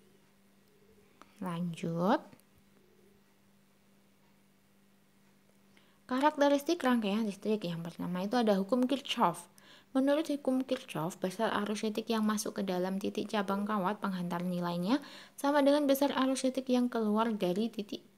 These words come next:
cabang kawat penghantar tersebut. Secara matematis, pada setiap titik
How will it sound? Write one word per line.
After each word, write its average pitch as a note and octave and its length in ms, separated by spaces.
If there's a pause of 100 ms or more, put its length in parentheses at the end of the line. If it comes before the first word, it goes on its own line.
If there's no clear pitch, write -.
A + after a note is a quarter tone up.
(120)
cabang F#3+ 400
kawat G#3 320
penghantar F3 320
tersebut. F#3+ 480 (320)
Secara G#3 480
matematis, G3+ 640
pada F#3 160
setiap F#3 480
titik - 480